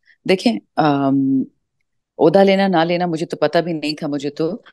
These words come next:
अ, नोटिफिकेशन जब आई उमर अयूब साहब से, so मैंने उनका शुक्रिया अदा किया, खान साहब का शुक्रिया अदा किया। और जो लोग,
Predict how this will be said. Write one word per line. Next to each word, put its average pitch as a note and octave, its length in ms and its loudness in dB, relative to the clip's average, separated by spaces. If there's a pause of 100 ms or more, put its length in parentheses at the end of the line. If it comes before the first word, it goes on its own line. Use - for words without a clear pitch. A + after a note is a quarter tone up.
(340)
अ, - 80 -2
नोटिफिकेशन C#3 680 2
जब D3+ 160 0 (120)
आई C#3+ 240 0
उमर C3+ 440 -2
अयूब C3+ 240 -2
साहब C3+ 300 -6
से, F#3+ 300 -8 (400)
so B2+ 420 0
मैंने C3 200 -2
उनका C3+ 180 -2
शुक्रिया D#3+ 340 2
अदा D#3 160 4
किया, D3+ 220 0
खान C3+ 240 -6
साहब D3 200 -4
का D#3 80 -6
शुक्रिया D3 400 -4
अदा D3 200 -2
किया। E3+ 300 -6 (600)
और - 320 2
जो G#3+ 240 2
लोग, C#4+ 400 0